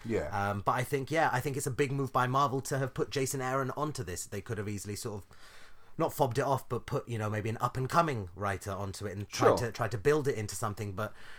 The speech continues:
Speaker 2: from, from day one, right out the gate, it's like super strong artist, super strong writer, and I think that is part of why this in turn is a super strong issue.
Speaker 1: Okay. Um, it's one of three Conan books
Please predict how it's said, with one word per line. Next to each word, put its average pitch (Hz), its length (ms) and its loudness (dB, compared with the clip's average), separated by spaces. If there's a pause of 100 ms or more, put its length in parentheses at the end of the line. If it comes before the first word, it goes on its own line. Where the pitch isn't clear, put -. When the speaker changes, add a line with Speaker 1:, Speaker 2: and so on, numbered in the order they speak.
(160)
Speaker 2:
from, 135 380 2
from 127 560 -4 (280)
day 180 200 8
one, 139 380 6
right 143 280 6
out 143 220 2
the 113 60 -4
gate, 104 360 -2
it's 110 200 -6
like 107 280 -2 (180)
super - 380 2
strong 117 300 4
artist, 104 360 2
super 143 260 -2
strong 98 280 -2
writer, 95 520 -2 (380)
and 120 160 4
I 117 80 2
think 143 340 -2
that 117 220 4 (320)
is 113 280 -2
part - 380 0
of 107 140 -6
why 98 200 2
this 95 400 -4
in 101 140 -2
turn 98 280 -2
is 95 200 -4
a 95 120 -4
super 107 320 -4
strong 147 380 -2
issue. 113 360 -2 (360)
Speaker 1:
Okay. 226 260 2 (560)
Um, 139 280 6
it's 143 140 -4
one 151 140 8
of 139 100 4
three 165 240 6
Conan 117 340 4
books - 520 -2